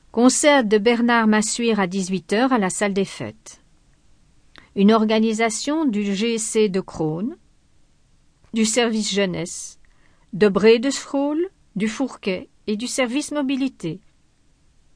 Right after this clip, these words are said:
avec le soutien de Bruxelles Mobilité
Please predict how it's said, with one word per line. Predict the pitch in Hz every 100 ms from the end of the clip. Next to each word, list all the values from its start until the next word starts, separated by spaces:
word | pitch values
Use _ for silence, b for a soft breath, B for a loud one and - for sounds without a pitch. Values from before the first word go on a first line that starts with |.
| -
avec | - 185 208
le | 220
soutien | 226 262 240 247 220
de | 175
Bruxelles | 190 220 - 254
Mobilité | 214 202 196 190 190 - 240 277